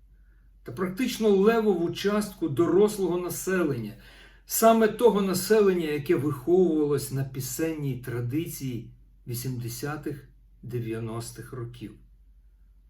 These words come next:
Так, у цього покоління був і смак, і ціннісні критерії. Цей простір,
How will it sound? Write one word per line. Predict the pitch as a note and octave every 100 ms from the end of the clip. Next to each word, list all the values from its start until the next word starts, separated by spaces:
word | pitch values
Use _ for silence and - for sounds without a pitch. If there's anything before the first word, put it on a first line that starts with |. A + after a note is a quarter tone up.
| _ _ _ _ _ -
Так, | D#3 A2+ -
у | A#2
цього | G3+ E3+
покоління | - C#3+ D#3 D#3 C#3+ C3+ A2+
був | A#2+ A#2+ -
і | D#3+
смак, | D3 - E3+ G3+ F#3+ - _ _ _ _ _ _ -
і | B2+
ціннісні | B2 - C3+ B2 A#2 G#2 -
критерії. | G#2+ A#2 A2 - A#2 A2 G2 F#2 - - _ _ _ _ - _ _ _ _ _ _ _ _ _ _ _ _ - - - -
Цей | - D3+ D3+ D#3 - -
простір, | - D#3 E3+ - F3 -